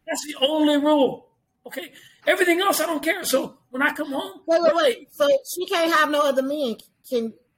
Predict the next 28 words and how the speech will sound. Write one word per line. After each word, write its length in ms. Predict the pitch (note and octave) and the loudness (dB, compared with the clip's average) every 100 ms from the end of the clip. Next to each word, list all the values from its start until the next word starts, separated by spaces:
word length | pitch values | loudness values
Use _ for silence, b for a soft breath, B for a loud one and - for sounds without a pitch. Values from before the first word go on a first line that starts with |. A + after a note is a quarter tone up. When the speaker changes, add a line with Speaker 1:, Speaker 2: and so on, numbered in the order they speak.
| - _ - | -20 _ -4
Speaker 2:
but 200 | A3+ A#3 | 0 2
that's 220 | B3+ C#4 | 0 0
in 100 | B3+ | 2
your 160 | A3+ A3 | 2 2
culture, 420 | G#3+ F#3+ F#3+ E3+ | -2 -4 -4 -10
though. 160 | E3+ D#3+ | -8 -6
Your 240 | F#3 G#3+ | 0 0
religion 460 | G#3 G#3+ G3+ F3 E3+ | 2 0 0 -2 -8
says 240 | - F#3+ E3+ | -6 -6 -6
that 120 | F3 | -6
you 100 | F#3+ | -8
can 120 | F3 | -6
Speaker 1:
No, 80 | A#3+ | -6
no, 40 | C4+ | -4
Speaker 2:
have. 260 | E3 B3 | -6 -10
Speaker 1:
no, 60 | A3 | -14
no, 80 | G3+ | -14
no. 420 | F#3 A3 A3+ G#3+ | -10 -8 -8 -2
Now, 200 | G#3 G#3 | -2 0
now, 0 | |
now, 260 | G3+ G3+ | 0 0
now, 260 | G3 G3+ G#3 F#3 | 0 -4 -4 -6
hold 180 | F3 E3+ | -14 -16
on 100 | - | -14
a 40 | |
second. 340 | - D#3+ - - | -14 -14 -16 -10
Now, 320 | G3 F#3+ - _ _ _ _ - | -8 -8 -12 _ _ _ _ 0
if, 280 | G#3+ A3 | 2 2